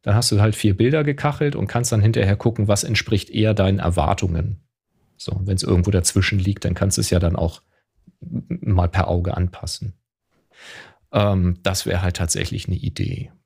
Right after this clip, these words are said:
Ähm, ja, das sind dann auch schon so die Ideen, die ich halt hier so habe und die ich nutze. Ich muss aber auch sagen, dass ich mich relativ früh davon verabschiedet habe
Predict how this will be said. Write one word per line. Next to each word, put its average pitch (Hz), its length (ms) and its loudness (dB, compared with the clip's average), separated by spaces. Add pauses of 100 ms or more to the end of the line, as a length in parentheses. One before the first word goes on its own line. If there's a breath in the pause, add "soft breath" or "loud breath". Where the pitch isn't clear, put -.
(380)
Ähm, 98 680 2 (540)
ja, 87 300 2 (120)
das - 240 -4
sind 131 180 -2
dann 143 120 0
auch 123 140 -2
schon 131 180 0
so 120 160 -2
die - 200 -6
Ideen, 113 360 0
die 117 140 0
ich 120 120 -2
halt 113 200 2
hier 117 160 2
so 110 200 4
habe 120 420 2
und 104 200 -2
die 107 100 -2
ich - 140 -2
nutze. 120 420 2 (720 loud breath)
Ich 165 200 2
muss 185 320 6
aber 170 220 4
auch 147 140 2
sagen, 139 520 2
dass 135 180 0
ich 147 140 -4
mich 131 240 -2
relativ 127 480 0
früh - 240 2
davon 143 340 2
verabschiedet 131 680 0
habe 123 540 2